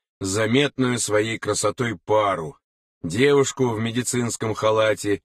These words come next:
и белой шапочке и высокого, щеголеватого лейтенанта. «Ну что?» — раздался рядом с Андреем голос вышедшего из-за угла Таманцева. «Ничего».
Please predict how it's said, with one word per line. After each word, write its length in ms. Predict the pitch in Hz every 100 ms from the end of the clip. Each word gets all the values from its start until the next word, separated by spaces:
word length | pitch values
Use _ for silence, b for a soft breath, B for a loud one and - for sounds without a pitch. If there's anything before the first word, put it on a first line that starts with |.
| -
и 100 | 98
белой 300 | 104 101 98
шапочке 680 | - 101 98 95 - 95 82 _ _ _ -
и 20 |
высокого, 680 | 92 87 - 131 123 117 107 -
щеголеватого 880 | - - 92 95 95 95 110 107 104
лейтенанта. 920 | 98 98 92 98 92 92 85 80 76 - _ _ _ _ _ _ _ _ _ _
«Ну 340 | 82 104 139 131
что?» — 560 | - 117 120 135 135 - _ _ -
раздался 560 | 87 90 90 101 -
рядом 300 | 98 98 92
с 80 | 87
Андреем 480 | 92 90 107 107 95
голос 340 | 95 101 95
вышедшего 640 | 87 104 101 92 - 95 92
из-за 180 | 80
угла 300 | 92 87 98
Таманцева. 720 | 87 92 95 92 85 - 78 69 _ _ _ _ _ -
«Ничего». 960 | 78 78 85 98 - 101 95 107 117